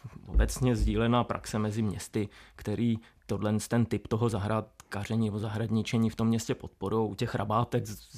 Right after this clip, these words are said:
zejména teda, a ta je vždycky taková, že se tam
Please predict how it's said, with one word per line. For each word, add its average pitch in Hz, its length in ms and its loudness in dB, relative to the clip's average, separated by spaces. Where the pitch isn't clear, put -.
zejména 120 500 -2
teda, 113 360 0
a 113 220 2
ta 120 120 0
je 127 100 6
vždycky 117 340 0
taková, 107 400 0
že 113 220 0
se 117 180 0
tam 113 280 0